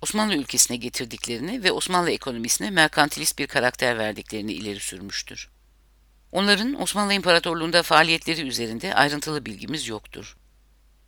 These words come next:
Bununla beraber Donna Gracia'nın yeğeni Don Joseph Nasi'nin, parantez içinde Yusuf Nasi, hayatını ve faaliyetlerini incelediğimiz zaman bu konuda bir fikir edinebiliyoruz.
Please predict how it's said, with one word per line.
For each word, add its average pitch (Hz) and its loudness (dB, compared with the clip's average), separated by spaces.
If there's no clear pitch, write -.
Bununla 233 2
beraber 131 2
Donna 185 4
Gracia'nın 147 2
yeğeni 123 -4
Don 139 0
Joseph 139 -2
Nasi'nin, 135 -2
parantez 123 -2
içinde 101 -6
Yusuf 113 -8
Nasi, 104 -4
hayatını 180 6
ve 170 4
faaliyetlerini 139 0
incelediğimiz 110 -6
zaman 139 -6
bu 185 -6
konuda 120 -4
bir 135 -6
fikir - -6
edinebiliyoruz. 113 -8